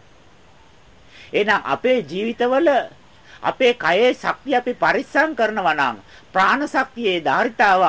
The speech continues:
හරියට අපේ කයේ අපි නඩත්තු කරනවා නම්, කිසිම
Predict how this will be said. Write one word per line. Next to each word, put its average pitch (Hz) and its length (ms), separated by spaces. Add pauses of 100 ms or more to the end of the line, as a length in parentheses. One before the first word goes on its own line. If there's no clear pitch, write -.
හරියට 214 400
අපේ 196 280
කයේ 190 340
අපි 175 200
නඩත්තු 180 480
කරනවා 196 360
නම්, 151 220 (260)
කිසිම 262 380